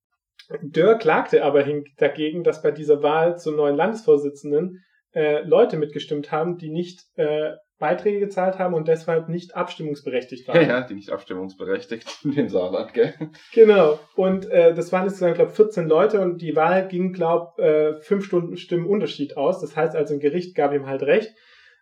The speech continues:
Speaker 1: Das führte dann dazu, ähm, dass halt sozusagen Wirth nicht als offizieller Landesvorsitzender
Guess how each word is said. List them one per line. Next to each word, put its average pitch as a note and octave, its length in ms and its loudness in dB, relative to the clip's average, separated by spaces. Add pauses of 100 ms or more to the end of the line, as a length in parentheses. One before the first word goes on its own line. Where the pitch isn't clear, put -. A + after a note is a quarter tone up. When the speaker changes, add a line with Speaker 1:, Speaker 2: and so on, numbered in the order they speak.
Speaker 1:
Das E3 180 -4
führte A#3+ 260 2
dann D3+ 220 2
dazu, G3+ 720 0 (400)
ähm, E3 440 0
dass D#3+ 280 0
halt D3+ 180 2
sozusagen D3 480 -2
Wirth D#3+ 220 2
nicht E3+ 240 -8
als D3 180 -4
offizieller C#3 480 -4
Landesvorsitzender D3+ 880 -6